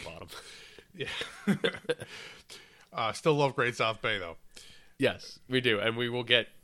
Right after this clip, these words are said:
Speaker 1: Great South Bay fans, we will get more of their beers on, and we will like them. And you, and you will see that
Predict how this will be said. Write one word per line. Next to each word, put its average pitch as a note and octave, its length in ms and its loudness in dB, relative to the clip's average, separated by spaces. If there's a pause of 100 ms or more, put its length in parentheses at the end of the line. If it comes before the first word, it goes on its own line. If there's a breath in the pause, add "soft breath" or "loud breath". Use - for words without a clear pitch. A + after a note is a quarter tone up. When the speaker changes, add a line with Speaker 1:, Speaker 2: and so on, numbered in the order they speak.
(540)
Speaker 1:
Great B2 200 4
South B2 220 2
Bay A#2+ 120 4
fans, G#2+ 380 0
we A2 100 -4
will A2 140 -2
get A2+ 260 2
more A#2+ 200 2
of A2 100 0
their A2 140 4
beers G#2 280 0
on, G2 240 0
and F#2 260 -6
we G#2 120 -6
will G2+ 240 -6 (100)
like G#2 240 4
them. G2 300 -4
And A2 120 -2
you, B2+ 160 2
and B2 180 4
you B2 100 0
will B2 100 2
see C3 320 2
that A2 200 2